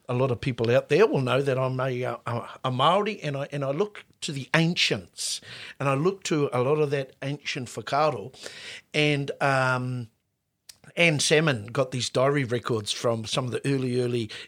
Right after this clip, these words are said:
English settlers that came out here, and they observed the calm of Māori men as fathers. And guys like Marsden and, and, and Selwyn and all, all, all our tupuna that,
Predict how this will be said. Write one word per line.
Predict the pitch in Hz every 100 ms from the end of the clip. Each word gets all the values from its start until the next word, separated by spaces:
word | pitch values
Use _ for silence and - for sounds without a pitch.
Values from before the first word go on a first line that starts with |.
| -
English | 139 110 101
settlers | - 175 156 127
that | 120 -
came | - 117
out | 104 101
here, | 117 123 - - - -
and | 165 160
they | 160
observed | 151 120 117 160 214 262 277 - -
the | - 135
calm | - - 208 254 127 98 127 202 - - _
of | 147 139 120
Māori | 131 143 170 175 165 139
men | 131 170 165 117 120 - - -
as | 135 -
fathers. | - 165 190 151 90 - - - - - - 160
And | 147
guys | 180 196
like | 196 151
Marsden | 143 143 143 151 147 139 135
and, | 107 107
and, | 113 107
and | 113 98
Selwyn | - 151 151 147 131
and | 120
all, | 127 139
all, | 135 139
all | 147 156 135
our | -
tupuna | 165 143 135 123
that, | 120 -